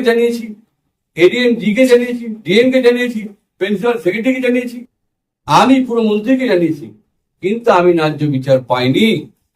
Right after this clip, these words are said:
কারণ হলো, না হলে আপনারা দেখেছেন যে পুজোর আগে আমার মনে হয় ভারত স্বাধীন হয়ে কোনোদিন কাজ হয়নি, এটা হয়নি। প্রথমে যে এবারে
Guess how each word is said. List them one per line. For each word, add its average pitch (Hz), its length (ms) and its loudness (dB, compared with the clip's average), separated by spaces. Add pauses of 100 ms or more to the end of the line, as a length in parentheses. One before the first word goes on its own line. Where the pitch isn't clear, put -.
(120)
কারণ 160 360 2
হলো, 202 160 2 (140)
না 151 60 2 (100)
হলে 202 180 0 (600)
আপনারা 160 340 4 (100)
দেখেছেন 180 360 -2 (920)
যে 208 120 4 (520)
পুজোর 254 360 6 (100)
আগে 220 200 0 (840)
আমার 208 380 6
মনে 254 140 0
হয় 240 160 -4
ভারত 208 260 0
স্বাধীন 220 320 -2
হয়ে 214 160 0 (680)
কোনোদিন 208 340 0 (160)
কাজ 170 240 2
হয়নি, 170 220 -2
এটা 151 180 -2
হয়নি। 120 240 -6 (460)
প্রথমে 233 500 2
যে 208 140 -4
এবারে 170 220 2